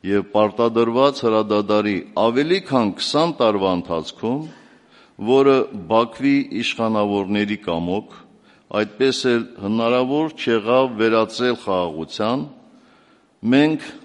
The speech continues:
ամեն ինչ արել ենք խուսափելու համար նոր առճակատումից։ Այժմ էլ անելու ենք ու դրա մեջ պատժիչ գործողություններն էլ եմ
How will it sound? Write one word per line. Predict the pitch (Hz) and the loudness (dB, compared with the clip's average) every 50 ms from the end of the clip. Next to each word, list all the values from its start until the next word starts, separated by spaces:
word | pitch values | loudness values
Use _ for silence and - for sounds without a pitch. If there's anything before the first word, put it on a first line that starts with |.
| - - - 147 | -14 -6 -2 0
ամեն | 165 185 196 202 196 196 | 0 0 0 0 0 0
ինչ | 185 165 156 147 135 | 0 0 2 4 4
արել | 127 123 117 107 90 82 | 4 4 2 0 0 -4
ենք | 76 - - - - - _ _ _ _ _ _ | -4 -6 -10 -14 -20 -20 _ _ _ _ _ _
խուսափելու | - 110 101 - 110 104 101 - 117 113 120 120 | -12 -10 -6 -2 -2 -2 -2 -2 -4 -2 -2 0
համար | 117 120 120 127 131 131 135 139 135 135 - - - _ _ _ _ _ _ _ _ - | 0 0 -2 0 0 -2 -2 -4 -6 -12 -20 -20 -20 _ _ _ _ _ _ _ _ -10
նոր | 95 98 101 104 110 110 113 113 117 120 131 117 - - - - _ _ - _ _ _ _ - 85 | -6 -2 0 0 2 2 2 0 0 -2 -6 -14 -20 -20 -20 -20 _ _ -20 _ _ _ _ -6 -6
առճակատումից։ | 90 82 78 - 90 82 - 80 78 - - 76 73 71 67 - - - - - _ _ _ _ _ _ _ _ _ _ _ _ _ _ _ - 156 160 | -6 -6 -6 -6 -8 -6 -6 -10 -12 -12 -12 -12 -12 -12 -12 -14 -18 -20 -20 -20 _ _ _ _ _ _ _ _ _ _ _ _ _ _ _ -2 2 4
Այժմ | 180 190 175 170 180 180 180 | 4 4 4 2 2 2 2
էլ | 170 170 160 | 4 4 4
անելու | 156 156 147 143 143 139 127 107 92 | 4 4 2 2 2 2 2 2 0
ենք | 85 78 - - - - - _ _ _ - - | -2 -4 -8 -12 -20 -20 -20 _ _ _ -10 -10
ու | 113 110 104 | -8 0 0
դրա | 113 110 110 107 107 | 2 4 4 2 4
մեջ | 110 120 139 151 170 - - - - - - - - - - _ _ _ _ _ _ _ _ _ _ _ _ - | 2 2 4 2 2 0 -2 -8 -12 -12 -16 -20 -20 -20 -20 _ _ _ _ _ _ _ _ _ _ _ _ -2
պատժիչ | 101 107 110 98 90 90 92 113 123 135 131 127 - - - - - - 85 82 98 | 2 2 2 0 -2 -8 -6 -2 -2 -2 -2 -4 -6 -10 -10 -12 -18 -16 -8 -2 0
գործողություններն | 104 98 90 - 101 98 92 95 95 - - 95 98 98 98 95 90 92 90 | 0 0 0 -2 -4 -4 -2 -4 -6 -8 -6 -6 -4 -4 -2 -2 -4 -4 -4
էլ | 85 80 78 76 | -6 -6 -8 -8
եմ | 73 | -10